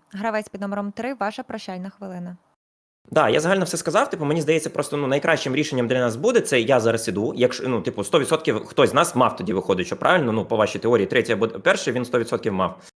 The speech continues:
Speaker 2: Я зараз іду, в нас на столі залишається один мав. Якщо ми перевіряємо десятого, правильно, і він червоний гравець, значить, у нас два, п'ять, залишається один мав. І ви спокійно виграєте, типу, ну, в різномас-, ну, ми, ну,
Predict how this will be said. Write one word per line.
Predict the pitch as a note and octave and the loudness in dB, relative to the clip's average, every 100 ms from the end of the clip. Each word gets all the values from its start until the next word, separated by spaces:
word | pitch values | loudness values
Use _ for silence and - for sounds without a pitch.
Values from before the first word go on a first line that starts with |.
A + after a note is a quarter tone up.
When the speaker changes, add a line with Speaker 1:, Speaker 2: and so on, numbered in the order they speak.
| _ _ - | _ _ 2
Speaker 2:
Я | D#3 | 4
зараз | E3 E3 D#3+ | 4 2 2
іду, | G#3 | 4
в | |
нас | G3 D3 | 4 0
на | C#3 | -2
столі | D3+ D3 | -2 0
залишається | C#3 D3+ C#3+ C3+ | 2 2 0 0
один | B2+ | 0
мав. | G#2+ - | 0 0
Якщо | A#2+ F#3+ | -2 -2
ми | |
перевіряємо | F#3+ D#3+ D#3+ D#3+ D3 | 0 2 4 4 2
десятого, | C3 G#3 C4+ F3+ A#2 F#2+ - - _ | 0 0 4 4 4 2 0 -14 _
правильно, | - C#3 F#3 B2 G2 - - | 2 4 4 2 -2 -6 -4
і | C3 | 0
він | E3 | 2
червоний | - C#3 D3+ B2 | 2 4 4 4
гравець, | A#2 E3 A#3 | 2 2 0
значить, | D#3 - | -2 -2
у | C#3 | 0
нас | F#3+ | 0
два, | A#2+ D3 D3 | 2 2 2
п'ять, | C#3 F3 A#3+ A#2+ | 2 0 0 0
залишається | B2 F3 E3+ C3+ | 0 2 0 0
один | C3+ | -2
мав. | G#2 F2 - _ | -2 -6 -10 _
І | C3+ | 0
ви | F3 | 2
спокійно | E3 F#3+ E3+ | 0 0 2
виграєте, | D3 C#3 D#3 G3+ E3 | 2 2 0 0 -4
типу, | B2 C3+ B2 A#2+ | -4 -2 0 2
ну, | B2+ G#2+ G#2+ G#2 G#2+ | 0 -2 -6 -10 -10
в | |
різномас-, | B2 C3 C#3 E3 C#3 | -6 -4 -2 -2 -4
ну, | G#2 | -4
ми, | A#2 | -4
ну, | A2 A#2+ F#2+ | -6 -6 -6